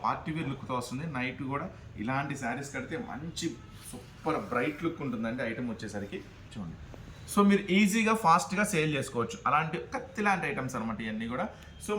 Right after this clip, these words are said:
మనం ఇస్తున్న ప్రైస్ just ఈ ఐటమ్ వచ్చేసి నాలుగు వందల పంతొమ్మిది రూపాయలు మాత్రమే. ఇవి బండిల్స్, ఒక బండిల్కి పది శారీస్ వస్తాయండి. సేమ్ ఇదే బ్లౌజ్ ఉంటుంది, ఇదే కలర్ ఉంటుంది,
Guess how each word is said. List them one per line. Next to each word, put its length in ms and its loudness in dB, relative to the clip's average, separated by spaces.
మనం 200 2
ఇస్తున్న 300 -4
ప్రైస్ 220 0
just 260 -4
ఈ 40 6
ఐటమ్ 220 0
వచ్చేసి 280 -4
నాలుగు 300 0
వందల 200 -2
పంతొమ్మిది 420 -2
రూపాయలు 340 -2
మాత్రమే. 320 -2
ఇవి 120 2
బండిల్స్, 380 2
ఒక 100 -4
బండిల్కి 440 0
పది 220 0
శారీస్ 360 0
వస్తాయండి. 420 -2
సేమ్ 300 -2
ఇదే 140 0
బ్లౌజ్ 260 0
ఉంటుంది, 320 -2
ఇదే 140 0
కలర్ 200 -2
ఉంటుంది, 240 -2